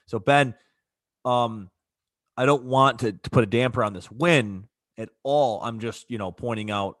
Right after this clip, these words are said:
some, some flaws that they may have to work with, uh, down the stretch here,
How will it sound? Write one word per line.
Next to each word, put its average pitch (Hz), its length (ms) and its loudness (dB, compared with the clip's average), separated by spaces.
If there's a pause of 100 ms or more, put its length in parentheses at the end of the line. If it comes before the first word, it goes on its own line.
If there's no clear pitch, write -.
(120)
some, 120 600 0
some 156 360 2
flaws 117 540 2
that 98 100 -18
they 110 120 -8
may 110 260 -4
have 110 260 -4
to 117 80 -8
work 104 380 -4
with, 107 200 -4
uh, 98 200 -4
down 95 200 -6
the 92 80 -16
stretch 98 360 -12
here, 92 300 -10